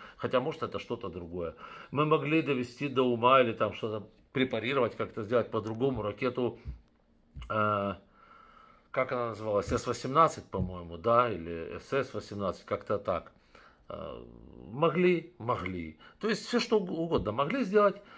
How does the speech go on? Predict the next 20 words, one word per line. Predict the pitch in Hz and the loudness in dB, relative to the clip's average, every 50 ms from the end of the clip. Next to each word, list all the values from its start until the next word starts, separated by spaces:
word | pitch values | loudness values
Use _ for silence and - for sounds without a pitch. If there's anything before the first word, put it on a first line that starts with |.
| - - - - | -20 -20 -20 -16
Вот. | - 135 139 147 147 135 131 123 - - | -12 -8 -4 0 2 2 2 2 0 -4
Э, | - 151 143 139 | -2 -2 -2 0
но | 135 156 190 220 | 2 2 2 4
это | 208 - 185 | 4 2 2
была | 156 165 160 151 | 4 6 6 6
бы | 135 135 | 6 6
баллистика. | 123 120 123 127 160 208 214 214 - 247 - - 262 254 254 - - - - - | 6 8 8 8 6 2 0 -2 -2 0 4 6 6 6 4 0 -10 -18 -12 -4
Вот. | 127 127 120 120 | -2 0 2 4
А | 117 113 | 4 6
параллельно | - 165 196 220 262 311 285 262 | 8 8 8 8 8 6 4 4
у | 214 196 | 2 4
нас | 208 220 202 165 | 4 2 2 2
же | 180 | 2
сделан | 151 143 180 180 170 151 | 2 4 4 4 6 4
ракетодром | 135 135 - 143 - 143 127 135 156 160 139 | 2 -2 -4 -4 -4 -4 -2 0 -2 0 2
Поляныцы. | 139 147 135 135 131 120 101 90 - - | 2 2 4 4 2 0 0 0 2 2
Они | 117 123 147 160 | 4 4 4 2
его | 151 143 135 123 | 2 2 2 2
почему-то | 113 127 - - 131 131 123 131 | 0 -2 -4 -4 -6 -6 -4 -4
назвали, | 117 117 117 113 117 120 117 113 110 104 - - | -4 -4 -2 2 6 6 6 6 4 2 0 -2